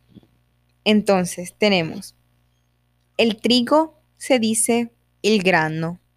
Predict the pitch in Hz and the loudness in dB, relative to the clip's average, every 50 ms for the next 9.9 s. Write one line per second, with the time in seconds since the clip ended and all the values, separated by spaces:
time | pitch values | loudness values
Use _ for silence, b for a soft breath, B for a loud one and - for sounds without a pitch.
0 | _ _ _ _ _ _ _ _ _ _ _ - 247 262 240 196 190 180 170 160 | _ _ _ _ _ _ _ _ _ _ _ -4 -2 -2 -2 0 0 0 0 -2
1 | 160 160 160 170 180 190 - _ _ _ _ _ _ _ _ _ _ _ _ _ | -4 -6 -8 -8 -10 -12 -16 _ _ _ _ _ _ _ _ _ _ _ _ _
2 | _ _ _ _ - 285 294 285 247 220 214 240 302 311 - - - _ - - | _ _ _ _ -2 0 2 2 2 2 2 0 0 -2 -4 -8 -10 _ -16 -10
3 | - - 294 262 233 214 214 208 - - - 240 247 269 262 _ _ _ _ _ | -6 -4 -2 -2 -2 -2 -2 -2 -4 -4 -4 -4 -6 -8 -12 _ _ _ _ _
4 | _ _ _ _ _ _ _ - 262 262 269 247 262 254 233 196 180 - - - | _ _ _ _ _ _ _ -2 0 0 0 0 0 -2 -2 -2 -4 -4 -4 -4
5 | - - 185 190 196 - _ _ _ _ _ _ _ _ _ _ _ _ _ _ | -4 -6 -6 -8 -10 -14 _ _ _ _ _ _ _ _ _ _ _ _ _ _
6 | _ _ _ _ - - 277 285 285 285 269 269 262 254 214 190 196 - - - | _ _ _ _ -6 -2 -2 0 0 0 0 0 -2 -2 -4 -4 -6 -8 -8 -6
7 | - 202 202 208 214 _ _ _ _ _ _ _ _ _ _ _ _ _ _ _ | -6 -8 -8 -8 -10 _ _ _ _ _ _ _ _ _ _ _ _ _ _ _
8 | _ _ - 190 214 254 269 - 302 269 226 202 190 185 180 180 196 220 254 - | _ _ 0 2 2 2 2 2 2 2 2 4 2 2 2 2 0 0 0 0
9 | - 262 247 220 208 190 190 - - - - 208 202 196 208 - _ | 0 -2 -2 -4 -4 -6 -6 -6 -6 -4 -2 -2 -2 -4 -4 -8 _